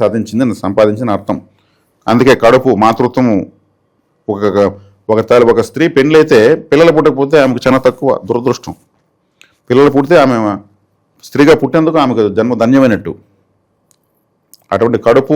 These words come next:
అనేటువంటి స్థానాన్ని సూచించేటువంటిది కన్యారాశి. ఈ స్త్రీ చుట్టూనే ప్రపంచం నడిచిందని చెప్పాను నేను. ఇప్పుడు కూడా స్త్రీ చుట్టూ ప్రపంచం ఉంది.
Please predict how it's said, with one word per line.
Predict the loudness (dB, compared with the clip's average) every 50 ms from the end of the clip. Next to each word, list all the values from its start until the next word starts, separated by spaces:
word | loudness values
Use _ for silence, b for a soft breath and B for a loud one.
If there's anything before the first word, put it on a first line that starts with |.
| 2 2
అనేటువంటి | 2 2 2 0 -2 -2 -4
స్థానాన్ని | -2 -2 0 0 -2 -2
సూచించేటువంటిది | -4 -6 -4 -6 -8 -8 -6 -6 -6 -6 -6 -6 -6
కన్యారాశి. | -6 -4 -2 -2 -2 -2 -4 -8 -14 -20 _ _ _ _ _ _ _ _ _ _ _ _ _ _ _ _ _ _ _ b b b b b b _ 0 0
ఈ | 0 0
స్త్రీ | 0 0 2 2 4 4 2
చుట్టూనే | 0 0 0 0 0 0 0 0
ప్రపంచం | 0 0 0 -2 0 -2
నడిచిందని | -2 -2 -2 -2 -2 -2 -2 -2
చెప్పాను | -4 -6 -8 -10
నేను. | -12 -16 -20 _ _ _ -16 -8
ఇప్పుడు | -4 0 2 4
కూడా | 4 4 2 0 -2 -6 -10 _ _ _ _ _ _
స్త్రీ | _ -4 -4 -2 -2
చుట్టూ | -2 -2 0 0
ప్రపంచం | 0 -2 -2 -4 -6 -10 -12 -14
ఉంది. | -14